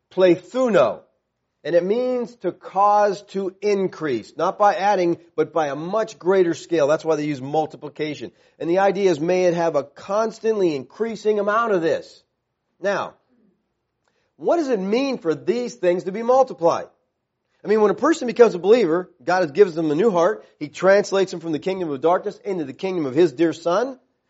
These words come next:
And once that's taken place, hasn't God already bestowed abundantly His mercy, peace, and love to the fullest degree? That is, I mean, once your sins have been paid for, once they're all forgiven,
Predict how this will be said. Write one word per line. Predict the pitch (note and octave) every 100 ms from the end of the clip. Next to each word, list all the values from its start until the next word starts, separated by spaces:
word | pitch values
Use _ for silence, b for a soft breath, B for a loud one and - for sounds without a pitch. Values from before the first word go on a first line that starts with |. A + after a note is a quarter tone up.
| _
And | C#3
once | D#3+ B3+ B3+
that's | A#3+ -
taken | A3 G#3
place, | G3 A3+ D4 C4+ - _ _ _ _ _ _ _ _ -
hasn't | G3+ B3 B3
God | G#3 A3+ A#3+ A#3+ _
already | E3+ G3 G#3+ G#3
bestowed | D#3+ - - G#3+
abundantly | G3+ A#2+ - D#3+ F#3 A3 B3 B3+
His | F3+
mercy, | D3+ G3+ G3
peace, | F3 G3+ F#3+
and | D3
love | F3+ G3+
to |
the | C#3
fullest | D#3 F3+ -
degree? | C3+ A3+ D4+ - _ _ _ _ _ _ _ _ _ _ _ _ _ _ _ _ _ _ -
That | B3+
is, | C4 G3+
I |
mean, | A3 G#3 F3 C#3 _ _
once | D#3+ B3 -
your | G3+
sins | - C#4+
have | B3+
been | G3 F#3
paid | B3 F4+ A3+
for, | F3 F#3 A3 - _ _ _
once | - C#4 C#4
they're | B3+
all | A#3+
forgiven, | - F#3+ C#3 C#4 E4+ B3 B3